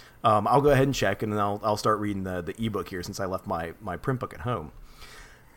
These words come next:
And so I did. It turns out that, uh, using the Libby service, which is a marvelous service, check to see if your library uses it.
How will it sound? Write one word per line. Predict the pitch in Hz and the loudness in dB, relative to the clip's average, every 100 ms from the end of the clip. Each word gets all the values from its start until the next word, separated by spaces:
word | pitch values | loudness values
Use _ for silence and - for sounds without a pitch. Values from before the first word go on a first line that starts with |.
| - | 2
And | 147 | 2
so | 180 233 | 6 6
I | |
did. | 220 330 | 6 6
It | 117 120 | 4 4
turns | 147 135 | 4 4
out | 123 | 4
that, | 123 113 110 | 4 0 0
uh, | 110 | -2
using | 110 110 123 | -2 -2 0
the | 139 | 2
Libby | 120 104 92 | 2 0 -2
service, | - 80 85 190 - | -4 -4 -6 -6 -6
which | 87 | -8
is | 90 | -10
a | |
marvelous | 85 92 131 120 | -4 0 0 -2
service, | - 95 107 123 | -4 -4 -4 -6
check | - 107 | -4 -4
to | 143 | -4
see | 127 | -4
if | 123 | 2
your | 156 | 6
library | 104 92 90 87 | 6 4 0 0
uses | 82 80 95 | -2 -6 -4
it. | 208 | -4